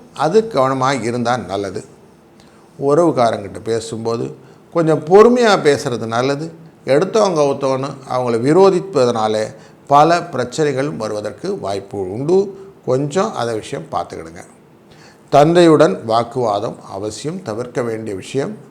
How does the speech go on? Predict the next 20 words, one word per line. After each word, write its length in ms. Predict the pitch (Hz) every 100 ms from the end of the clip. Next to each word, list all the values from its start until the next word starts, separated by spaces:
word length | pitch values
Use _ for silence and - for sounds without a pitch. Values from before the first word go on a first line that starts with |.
| - - - _ _
அவர்கிட்ட 600 | 120 117 117 120 143 120
வந்து 360 | 104 120 156 185 -
தணிந்து 480 | 151 165 220 190 139
போவது 340 | 117 107 107 80
நல்லது. 460 | 95 92 92 - - - _ _ - - 165
உங்கள்கிட்ட 680 | 190 202 190 160 196 196 220
இருக்கக்கூடிய 640 | 170 180 160 165 160 151 120 117
வழக்குகளில் 1080 | 113 165 196 208 202 170 175 160 180 226 202 143 131 -
சில 580 | - 151 151 170 190 135
விஷயங்களிலே 720 | 135 143 151 143 127 143 220 - - - _ -
பொறுமை 520 | 135 151 190 185 196
அவசியம். 760 | 165 110 117 - 123 139 196 - - - _ _ _ _ _ - 117
அட்வொகேட் 480 | 110 147 151 151
கிட்ட 360 | - 123 147 -
அவங்க 260 | 98 107 107
சொல்கிறத 320 | 131 156 165 147
கேட்டுக்கிட்டு 420 | 151 165 165 135 110
செஞ்சீங்கன்னா 500 | 123 113 110 113 - 95
நல்லதா 340 | 95 95 95
இருக்கும். 360 | 95 - 151